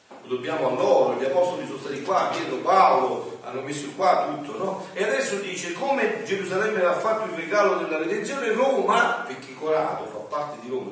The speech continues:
tutto fa parte di Roma, sapete voi? Noi siamo parte di Roma, noi dovremmo sentire proprio Roma nel nostro cuore, Roma, dico, come centro del cattolicesimo, come questo, no?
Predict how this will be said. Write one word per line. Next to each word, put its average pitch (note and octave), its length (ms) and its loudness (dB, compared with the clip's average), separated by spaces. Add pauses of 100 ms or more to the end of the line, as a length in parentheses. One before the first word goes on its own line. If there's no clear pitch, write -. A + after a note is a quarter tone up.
tutto - 300 -16
fa - 300 -18
parte - 180 -18 (100)
di G2 80 -18
Roma, - 220 -18
sapete - 340 -16
voi? - 1200 -18
Noi D3+ 100 -8
siamo - 280 -6 (120)
parte - 400 -6
di F#2+ 80 -14
Roma, - 400 -6 (600)
noi D3+ 140 -8
dovremmo B2+ 280 -4
sentire - 460 -10
proprio B2 280 -6
Roma B2+ 260 -4
nel A#2 140 -8
nostro - 320 -6
cuore, C3 240 -4
Roma, B2 280 -4
dico, - 240 -8
come B2 180 -10
centro C3+ 240 -10
del B2 180 -4
cattolicesimo, B2 960 -8 (260)
come C3+ 280 -4
questo, - 360 -6
no? - 220 -8